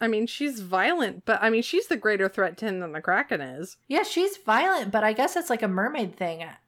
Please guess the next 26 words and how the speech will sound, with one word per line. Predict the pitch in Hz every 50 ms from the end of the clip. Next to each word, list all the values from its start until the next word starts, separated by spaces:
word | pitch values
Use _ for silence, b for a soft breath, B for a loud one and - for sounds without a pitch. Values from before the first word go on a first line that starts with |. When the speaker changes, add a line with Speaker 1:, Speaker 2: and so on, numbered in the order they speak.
| _ _
Speaker 2:
you | - 190 190
know? | 175 165 156 165 180 208 214
She's | - - 196 185 185
a | 185 175 170 170 175 - _
mermaid. | - 185 196 226 254 220 156 - -
She | - 170 160
lures | 160 165 165 165 170 -
sailors | - - 170 160 170 175 175 175 175
to | - - 175
their | 165 151
doom, | 151 160 175 196 180 180 170 170
so | - -
I | - 143
guess | - 160 156 175 - -
it's | - -
okay | - - - - -
for | - - -
her | - - 156
to | 175
be | - -
violent. | 180 - 147 - - - - - - - _ _ _ - -
Speaker 1:
I, | - - - - 269 302
I | 330
don't, | 381 - - -
yeah, | 220 208 185 180 170 170 175 165 - -
it's, | 311 311 - -